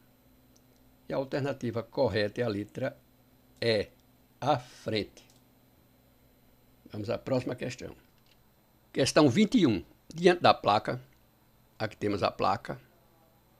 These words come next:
é a placa A vinte e um A. Você entende que a pista vai se estreitar.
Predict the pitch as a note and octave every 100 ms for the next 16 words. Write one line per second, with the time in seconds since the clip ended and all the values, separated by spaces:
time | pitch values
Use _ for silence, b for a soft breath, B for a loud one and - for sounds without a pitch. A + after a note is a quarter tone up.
0 | _ _ _ _ - A2 G2+ G2+ G2 -
1 | - B2 A2+ G2+ G3+ - G3 A#3 G#2 -
2 | - _ _ - B2+ E3 F3+ D#3+ D3 D3
3 | D3 D3+ C#3 F3 - C#3 - A#2+ - C3+
4 | G#2 A#2+ B2 D#3+ C#3 - F3+ F3+ F#2+ -